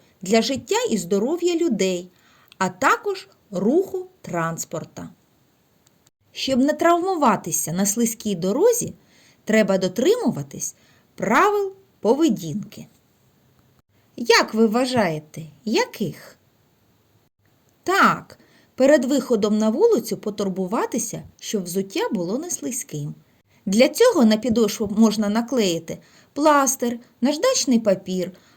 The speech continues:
або намастити підошву клеєм, а потім поставити взуття на пісок. Ходити по тротуарах, посипаних піском або сіллю.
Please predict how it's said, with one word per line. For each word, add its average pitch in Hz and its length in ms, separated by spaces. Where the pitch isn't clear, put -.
або 202 240
намастити 220 580
підошву 214 540
клеєм, 330 500
а 175 100
потім 185 340
поставити 196 680
взуття 156 560
на 202 180
пісок. - 680
Ходити 277 680
по 277 180
тротуарах, 254 800
посипаних 233 640
піском 494 480
або 247 300
сіллю. 233 680